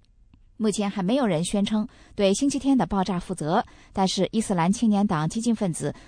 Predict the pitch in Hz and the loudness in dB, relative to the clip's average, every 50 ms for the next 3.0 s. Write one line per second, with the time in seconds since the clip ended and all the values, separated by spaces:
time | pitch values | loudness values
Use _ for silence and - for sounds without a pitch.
0 | - - - - 208 240 247 294 302 277 - - - 202 175 175 190 - 285 233 | -20 -8 -2 2 2 4 4 2 -2 -6 -6 -6 -4 -2 0 0 0 0 -2 -2
1 | 175 196 202 170 - - - 175 165 - - - 302 262 220 226 175 151 151 165 | -2 -2 -2 -4 -4 -2 -2 -4 -4 -4 -4 -2 -2 0 0 0 -2 -4 -2 -2
2 | 147 139 - _ _ _ - 254 214 175 151 147 - - 170 147 - 156 135 | -4 -4 -4 _ _ _ -4 -2 -2 -2 -2 -4 -6 -6 -6 -6 -6 -6 -8